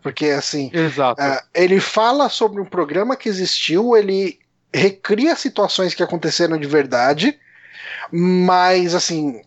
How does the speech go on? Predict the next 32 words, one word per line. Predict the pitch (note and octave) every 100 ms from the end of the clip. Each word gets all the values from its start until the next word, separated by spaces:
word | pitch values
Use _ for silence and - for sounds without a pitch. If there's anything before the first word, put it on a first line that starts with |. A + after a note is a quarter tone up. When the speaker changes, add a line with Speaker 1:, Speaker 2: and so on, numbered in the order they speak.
| -
Speaker 1:
as | D#3+
personagens | - G3+ G3 F3+ F#3 F3 F3+ E3+
da | D#3+ F3+
série | - F3+ E3 F3 G3
não | F#3 F#3 G3
existem | G#3 F3 F3+ G3+
no | F#3+ F#3 E3 F3
mundo | F3+ F3
real. | E3+ E3 A#2+ G#2+ - - - - -
E | D3 D3 C#3+ C#3+ C#3+ C#3+
algumas | E3 D#3+ F#3 F#3
Speaker 2:
Uhum. | D#3+
Speaker 1:
das | D#3+
situações | F3 F3+ E3 - E3+ D#3+
ali | F#3 F3+ E3+ F3
são | - G3 F3 F3+ F#3 F3+ - -
roteirizadas | - F#3+ F#3 D#3+ C#3+ C#3+ D#3 D#3
e | D3+
inventadas, | D#3 D#3+ E3 D3+ C#3+ C#3+ D3 D3+ D#3 D#3 D#3 C#3+ - - _ A#2+ G#2 G#2+ _ _ _ C#3
assim, | C3+ - D3+ - - -
é, | D3+
Speaker 2:
E | - -
Speaker 1:
algumas | F3+ F3 F3+ - A3+
Speaker 2:
outras |
Speaker 1:
das | F#3+ F#3
situações | F#3 F#3+ E3+ F3 F#3+
Speaker 2:
histórias |
pegam | - E3+ D#3 D3 C#3+ C3 _ _ _ _ _
Speaker 1:
Uhum. | F#3+ E3 C#3+
Speaker 2:
coisas | F#3+ D#3 C#3+ C3+
de | C#3
pessoas | D#3+ - - C#3 C3+